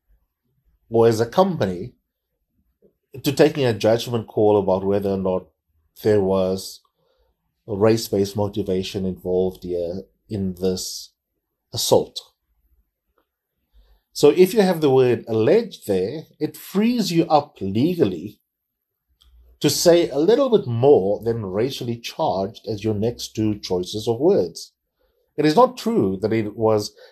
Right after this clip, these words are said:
allegedly racially charged. It is an alleged racism event.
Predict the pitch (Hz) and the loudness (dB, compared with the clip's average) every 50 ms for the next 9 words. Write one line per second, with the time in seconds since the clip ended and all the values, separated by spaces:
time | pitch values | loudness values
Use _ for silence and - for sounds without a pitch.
0 | _ _ - 120 110 101 98 107 123 156 147 190 185 - - 135 117 101 92 90 | _ _ -2 0 2 2 4 6 4 6 6 4 2 2 2 -4 -4 -4 -4 -4
1 | 87 92 101 110 - - 110 87 92 92 - - - - 143 113 - - - - | -4 -4 -4 -4 -6 -6 -8 -8 -10 -10 -12 -10 -4 -4 -2 -2 -4 -6 -12 -20
2 | - - - - - _ _ _ _ _ _ _ _ _ _ _ _ _ _ _ | -20 -20 -20 -20 -20 _ _ _ _ _ _ _ _ _ _ _ _ _ _ _
3 | _ _ _ _ _ _ _ _ _ _ _ _ _ _ _ _ _ _ _ _ | _ _ _ _ _ _ _ _ _ _ _ _ _ _ _ _ _ _ _ _
4 | _ _ _ _ _ _ _ _ _ _ _ _ _ _ _ _ _ _ - 160 | _ _ _ _ _ _ _ _ _ _ _ _ _ _ _ _ _ _ 2 4
5 | 160 175 165 165 165 160 160 151 151 151 175 185 190 185 185 - - - - 123 | 4 4 4 4 2 4 4 4 6 6 4 4 4 2 -2 -6 -12 -12 -12 -10
6 | 107 104 117 156 202 208 - 240 214 147 147 107 85 82 - _ _ _ _ _ | -2 2 4 4 4 4 2 0 0 2 0 -2 -2 -4 -18 _ _ _ _ _
7 | _ _ _ _ _ _ _ _ _ _ _ _ _ _ _ _ _ _ _ _ | _ _ _ _ _ _ _ _ _ _ _ _ _ _ _ _ _ _ _ _
8 | _ _ - 139 117 107 120 113 92 78 - - - | _ _ -2 -2 0 2 4 2 2 2 -4 -14 -20